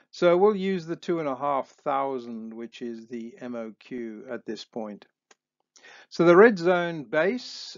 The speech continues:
uh, is gonna be that, uh, fourteen ninety-nine. The red zone safety will be fourteen ninety-nine times point two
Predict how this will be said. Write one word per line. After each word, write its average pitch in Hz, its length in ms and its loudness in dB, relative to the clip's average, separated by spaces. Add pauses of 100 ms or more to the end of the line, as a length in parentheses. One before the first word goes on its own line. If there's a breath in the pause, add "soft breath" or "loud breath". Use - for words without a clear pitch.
(100)
uh, 131 320 -6
is 123 120 -12
gonna 131 200 -10
be 127 300 -10
that, 123 460 -10
uh, 117 180 -6
fourteen 127 560 -12
ninety-nine. 131 1300 -8 (640)
The 127 80 -4
red 131 200 2
zone 123 240 0
safety 139 500 -2
will 156 160 -2
be 120 140 -4
fourteen 120 460 -6
ninety-nine 113 880 -6
times 110 480 -8
point 113 340 -12
two 107 220 -12